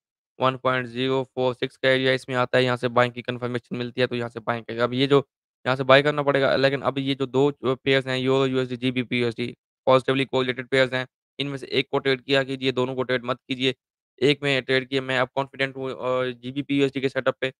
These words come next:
यानी कि अगर मुझे उस पे एक, अ, हंड्रेड परसेंट कॉन्फिडेंट है या नाइंटी परसेंट कॉन्फि-, कॉन्फिडेंस है, तो मैं जो है इस पे जो यूरो है, इस पे मुझे सेवेंटी या सिक्सटी परसेंट कॉन्फिडेंस है, रीज़न being के डेली में इसका स्ट्रक्चर शिफ्ट नहीं हुआ। अब देखें ना, ग-, जो जीबीपी यूएसडी है, डेली में स्ट्रक्चर शिफ्ट किया था इसने,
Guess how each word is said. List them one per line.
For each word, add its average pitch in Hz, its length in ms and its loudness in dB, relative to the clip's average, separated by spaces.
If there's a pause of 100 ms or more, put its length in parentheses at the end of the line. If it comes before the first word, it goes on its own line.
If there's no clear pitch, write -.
(300)
यानी 127 120 -6
कि 127 80 -2
अगर 127 140 0
मुझे 127 200 -4
उस 127 120 -4
पे 143 60 2
एक, 131 120 -2
अ, 127 240 4
हंड्रेड 131 200 0
परसेंट 135 280 -4
कॉन्फिडेंट 127 460 0
है 127 120 4
या 127 140 2
नाइंटी 127 280 -4
परसेंट 131 320 -2
कॉन्फि-, 127 360 -4
कॉन्फिडेंस 131 480 0
है, 131 160 2 (460)
तो 139 80 0
मैं 135 360 0
जो 127 140 -4
है 127 320 2
इस 131 140 -6
पे 127 140 2
जो 120 300 -2
यूरो 139 260 0
है, 131 120 2
इस 131 80 -6
पे 135 320 0
मुझे 127 180 0
सेवेंटी 131 440 0
या 127 60 2
सिक्सटी 131 320 -8
परसेंट 123 280 0
कॉन्फिडेंस 123 480 -2
है, 127 100 4
रीज़न 127 260 -2
being 127 220 -2
के 127 160 2 (420)
डेली 143 240 4
में 135 100 0
इसका 131 180 -4
स्ट्रक्चर 131 320 0
शिफ्ट 127 260 -4
नहीं 123 120 -2
हुआ। 117 220 -6 (460)
अब 117 120 -2
देखें 131 220 -2
ना, 127 420 4
ग-, 123 40 -6
जो 123 100 0
जीबीपी 139 440 -2
यूएसडी 139 200 0
है, 139 60 4
डेली 135 220 0
में 135 120 -4
स्ट्रक्चर - 300 -8
शिफ्ट 135 260 -6
किया 135 140 2
था 117 60 -2
इसने, 117 200 -12